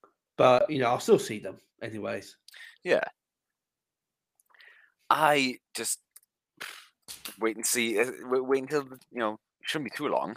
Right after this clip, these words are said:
Speaker 2: Wait until, like, the next one comes out and see wh-, what happens there. It might be that, you know, watching, like, the, the, this film down the line after, like, all the other ones, it makes more sense, or, you know, it just doesn't seem that sti-, uh, stunted, um, yeah, like, s-, uh,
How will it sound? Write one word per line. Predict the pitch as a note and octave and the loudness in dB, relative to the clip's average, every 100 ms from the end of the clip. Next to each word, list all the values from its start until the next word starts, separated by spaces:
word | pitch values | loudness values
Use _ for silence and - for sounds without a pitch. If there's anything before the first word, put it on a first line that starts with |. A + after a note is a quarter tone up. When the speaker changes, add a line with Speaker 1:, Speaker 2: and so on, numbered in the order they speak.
| - _ _ | -16 _ _
Speaker 2:
Wait | A2 A#2 | -6 -4
until, | B2 | -4
like, | A2+ | -4
the | G#2 | 0
next | G#2+ - F#2 | 0 0 -12
one | D#2+ | -12
comes | E2+ E2+ | -4 -2
out | |
and | F2 | 0
see | - G2 F#2+ _ | -2 -4 -8 _
wh-, | D2+ - | -18 -12
what | E2+ F#2 | 4 6
happens | G2 F#2+ F#2+ | 6 2 0
there. | G#2 D#2 - - - | 0 0 -4 -16 -2
It | A#2+ | 2
might | C#3 F#3+ - | 8 6 6
be | F#2+ G2+ | -2 6
that, | A2 A2 G2+ _ _ _ - | 10 10 8 _ _ _ -4
you | - | 2
know, | F#2+ - _ _ _ _ - | 2 2 _ _ _ _ -2
watching, | C3 C3+ - D#3 C#3 C3+ A#2 | 6 6 6 0 -2 -2 -2
like, | A#2 | -2
the, | B2 | -4
the, | A#2 A#2+ A#2+ - | -6 -4 -4 -6
this | A#2 - | -4 -2
film | - A#2 G#2 G#2 | 4 6 6 6
down | G2+ G#2 | 6 6
the | G2+ | 6
line | G2 D#2+ D2+ | 6 6 0
after, | F#2+ - A2 | -4 -2 2
like, | F#2+ | 2
all | F#2+ G2 | 4 2
the | G2+ | 2
other | G2+ | 0
ones, | D2 C#2 G2+ | -6 -10 -8
it | |
makes | G#2+ G#2+ - | -4 -4 -4
more | G#2 | -6
sense, | - C3 A#2+ A#2+ - | 0 2 2 0 0
or, | G2 E2+ - - | 4 4 2 -2
you | G2+ | 0
know, | F2+ | 0
it | |
just | F#2+ - | 0 2
doesn't | G#2 G#2 | 2 2
seem | - G#2+ F#2+ | -4 -4 2
that | G#2 F#2+ - - _ _ _ _ _ _ | 4 4 2 -14 _ _ _ _ _ _
sti-, | - - - - C3+ - | -2 2 2 2 0 2
uh, | G#2+ | 2
stunted, | - - D3+ C#3 C3 D3+ - | 2 2 4 2 0 -6 2
um, | A#2+ G#2+ F2+ _ | 4 2 -2 _
yeah, | - A2 | -4 -4
like, | F#2+ | -2
s-, | - - - - | -6 -6 -8 -2
uh, | G#2+ G2+ | 0 0